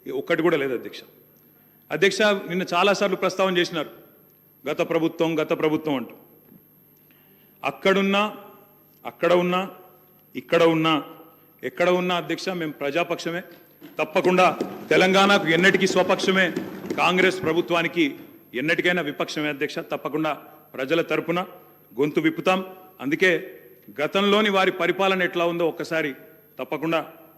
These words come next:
అద్దం చూపెట్టవలసిన బాధ్యత ప్రధాన ప్రతిపక్షంగా మా మీదనే ఉంది అధ్యక్ష.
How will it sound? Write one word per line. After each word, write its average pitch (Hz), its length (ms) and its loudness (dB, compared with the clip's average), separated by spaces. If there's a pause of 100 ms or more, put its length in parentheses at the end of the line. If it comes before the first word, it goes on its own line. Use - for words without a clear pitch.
(100)
అద్దం 156 260 -2
చూపెట్టవలసిన 180 560 0
బాధ్యత 160 320 -2
ప్రధాన 156 380 -6
ప్రతిపక్షంగా 139 640 -8 (360)
మా 127 160 -4
మీదనే 147 260 -2
ఉంది 131 140 -6
అధ్యక్ష. - 240 -10